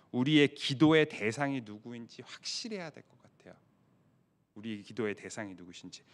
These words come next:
오직 예수님, 전능하사 죽음도 그 권능 아래 있으신, 말씀으로 세상을 창조하신 창조주, 그 어떤 것도 불가능한 것이 없으신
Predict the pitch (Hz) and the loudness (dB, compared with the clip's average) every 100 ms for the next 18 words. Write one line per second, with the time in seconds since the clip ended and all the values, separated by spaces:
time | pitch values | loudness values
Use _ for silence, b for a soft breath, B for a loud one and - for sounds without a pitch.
0 | b b 131 143 160 170 - _ - 113 | b b 8 8 8 6 4 _ -2 0
1 | 110 113 92 87 _ _ b b - 127 | 2 -2 -4 -10 _ _ b b -2 2
2 | 143 143 139 139 123 156 - b b - | 6 6 6 6 4 2 -6 b b 0
3 | 151 175 160 139 131 127 123 117 110 98 | 2 6 6 6 6 6 6 4 2 0
4 | - 98 - 85 - _ b b b - | -4 -10 -10 -12 -18 _ b b b 4
5 | 120 - 165 151 147 180 180 170 156 151 | 4 6 6 8 8 6 6 6 4 0
6 | 139 131 139 135 165 170 143 110 92 85 | 2 0 0 -4 -4 -2 -2 -4 -10 -14
7 | b b - 107 - 135 123 120 120 127 | b b -4 0 4 4 4 0 -2 -2
8 | 151 - 110 107 101 101 95 92 - 85 | -4 -8 -4 -2 -2 -6 -6 -8 -10 -14
9 | - 95 - 95 | -14 -14 -12 -14